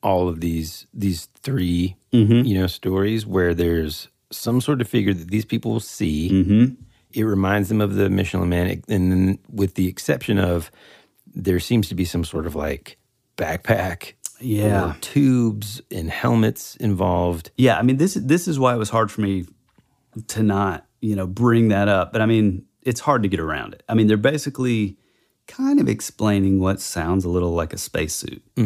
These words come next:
Speaker 2: know,
Speaker 1: Mm-hmm.
Speaker 2: they're talking about these tubes coming out, and they're connecting to these. I think it was really interesting, your case back in the twenties,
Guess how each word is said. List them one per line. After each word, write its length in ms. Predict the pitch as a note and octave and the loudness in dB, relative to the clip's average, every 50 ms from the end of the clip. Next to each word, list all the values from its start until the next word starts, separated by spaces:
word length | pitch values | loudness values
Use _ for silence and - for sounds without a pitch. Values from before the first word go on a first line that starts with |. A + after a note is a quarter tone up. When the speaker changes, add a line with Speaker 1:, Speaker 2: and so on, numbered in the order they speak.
| F#2+ F#2+ | 2 2
Speaker 2:
know, 60 | F#2 | 2
Speaker 1:
Mm-hmm. 80 | F2 F2 | 0 0
Speaker 2:
they're 120 | F2+ G2 | 0 -2
talking 360 | F#2 - G#2 G2+ F#2+ - G2 F#2+ | -2 2 2 0 0 0 -2 -2
about 260 | F2+ F#2+ F#2+ F2 - | -2 -2 -2 -4 -4
these 180 | G2 G2+ F#2+ - | -4 -6 -6 -8
tubes 600 | - - - - C3 B2+ A#2+ A#2 A2+ A2 A2 G#2+ | -12 -10 -2 0 2 4 4 4 4 2 0 -4
coming 340 | - - A2+ A2 A2 G#2+ G#2 | -4 0 2 2 4 4 2
out, 380 | G2+ G2+ G2+ G2 G2 G2 - - | 2 2 2 2 0 0 -2 -4
and 100 | G2 G2 | -6 -6
they're 80 | F#2 F2+ | -6 -6
connecting 600 | - - G2+ G#2 G#2 G2+ G2+ - - G2+ G2 F#2+ | -4 0 2 2 2 2 0 -2 0 0 0 0
to 100 | - F#2+ | 0 0
these. 260 | F#2+ G2 G2 F#2 F#2 - _ - - - - - | 0 2 2 0 -2 -6 _ -20 -20 -18 -8 -4
I 80 | D3+ D#3 | -4 0
think 180 | E3+ G3+ G#3 | 2 2 4
it 40 | A3 | 4
was 140 | E3 B2 A2 | 2 2 2
really 420 | A2 A2 A#2+ C#3 D3 D3 C3 A#2 | 2 2 4 4 6 4 4 2
interesting, 540 | - - C3 C3 - - A#2 - - G#2 G2+ | 0 -2 -4 -4 -4 -6 -10 -4 -2 0 0
your 180 | G2+ A2+ C3+ B2+ | 0 0 -2 -4
case 540 | - - A#2 A2 G#2 G2+ G2 - - - _ _ _ _ _ _ _ - | -4 -4 -2 0 0 -2 -4 -6 -12 -14 _ _ _ _ _ _ _ -6
back 220 | G2+ A2+ A2 A2 - | -4 -4 -4 -2 -2
in 60 | G2 | -4
the 60 | F#2+ | -4
twenties, 640 | F2+ - - - C3 B2 A2+ A2 G2+ F#2+ F#2 F2+ | -4 -6 -6 -4 0 0 2 2 2 2 0 -2